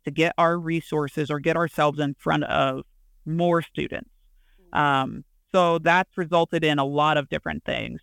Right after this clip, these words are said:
Some are class visits or collaborations with student groups or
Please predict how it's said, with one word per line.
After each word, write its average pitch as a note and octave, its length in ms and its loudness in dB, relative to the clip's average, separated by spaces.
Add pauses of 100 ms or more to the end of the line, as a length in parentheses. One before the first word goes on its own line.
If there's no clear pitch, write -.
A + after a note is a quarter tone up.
Some E3+ 440 0
are D3+ 340 0
class D#3+ 360 0
visits G3+ 380 0 (180)
or D#3 440 0 (360)
collaborations D#3 800 0
with D3+ 220 -4
student A#3 320 -2
groups A3 380 -2 (180)
or D3 460 -2